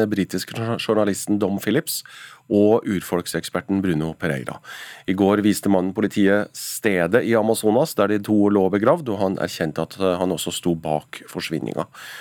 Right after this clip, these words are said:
Det ble gjort, eh, funn av levninger av to mennesker,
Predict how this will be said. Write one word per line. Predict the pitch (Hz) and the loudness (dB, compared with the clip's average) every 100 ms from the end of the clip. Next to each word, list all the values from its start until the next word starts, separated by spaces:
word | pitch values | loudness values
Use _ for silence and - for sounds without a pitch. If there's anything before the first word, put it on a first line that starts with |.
| - - | -18 -6
Det | 87 | 0
ble | 92 | 4
gjort, | 107 151 - - | 4 2 -2 2
eh, | 139 | 4
funn | 135 143 165 | 4 4 6
av | 139 120 | 6 6
levninger | 123 104 92 107 | 4 4 4 4
av | 123 | 2
to | 117 | 2
mennesker, | 110 104 - 175 | 2 2 0 -2